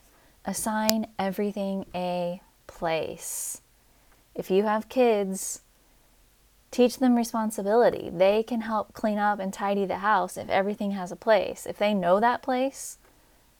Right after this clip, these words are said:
they're going to be able to put things back in a place. Number seven,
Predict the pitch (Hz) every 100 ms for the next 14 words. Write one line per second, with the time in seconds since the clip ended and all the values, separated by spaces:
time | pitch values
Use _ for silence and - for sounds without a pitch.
0 | _ 175 196 226 220 220 233 220 202 202
1 | 214 220 185 180 226 - 202 190 185 190
2 | 190 175 185 - - 208 202 196 - 185
3 | 180 180 - - 208 - 180 - - -
4 | - _ _ _ _ _ _ _ _ _
5 | _ 185 170 175 240 220 - -